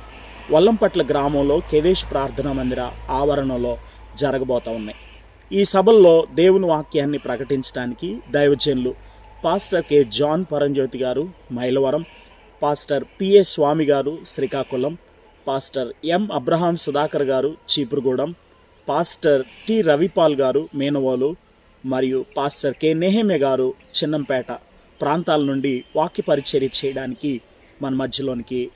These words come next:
రానయ్యున్నారు. ఈ వీడియో వీక్షిస్తున్నటువంటి మీ అందరికీ కూడా ప్రభు అయిన యేసుక్రీస్తు నామంలో ప్రత్యేకమైనటువంటి ఆహ్వానాన్ని తెలియచేస్తా ఉన్నాం. ఈ సభల్లో ది ఇరవై ఐదో తారీఖు, అనగా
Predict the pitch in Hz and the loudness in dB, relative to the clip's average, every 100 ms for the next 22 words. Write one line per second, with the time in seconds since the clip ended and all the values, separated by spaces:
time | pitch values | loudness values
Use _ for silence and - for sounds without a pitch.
0 | - 127 127 123 120 120 113 - _ _ | -8 -6 -4 -4 -4 -6 -10 -14 _ _
1 | _ _ - 185 185 233 226 196 - 208 | _ _ -8 -2 0 4 4 4 0 -2
2 | - 175 156 151 147 139 139 139 143 151 | -2 -4 -4 -2 -2 -4 -8 -6 -4 -2
3 | 202 214 185 160 139 123 - _ _ _ | 0 0 0 -2 -2 -4 -8 _ _ _
4 | - 135 190 196 180 185 202 - 165 - | -4 2 4 4 4 2 0 -2 -4 -2
5 | 139 135 151 147 139 135 - 143 - 208 | -4 -4 -2 0 0 -2 -4 -4 4 6
6 | 202 170 156 143 143 135 135 131 139 131 | 6 0 -2 -4 -4 -6 -8 -8 -8 -6
7 | 127 127 - 139 135 127 120 - 123 117 | -6 -6 -4 -2 -2 -4 -4 -4 -6 -8
8 | 117 - - - - - - - - - | -10 -12 -18 -20 -20 -20 -20 -20 -20 -14
9 | - 196 196 185 226 208 165 - _ _ | -2 2 4 4 6 8 6 2 _ _
10 | _ - 131 175 147 160 170 202 185 170 | _ -10 -2 -2 -2 -4 -2 0 0 0
11 | 175 165 135 127 - 131 139 135 196 | -4 -4 -6 -6 -10 -10 -8 -8 -8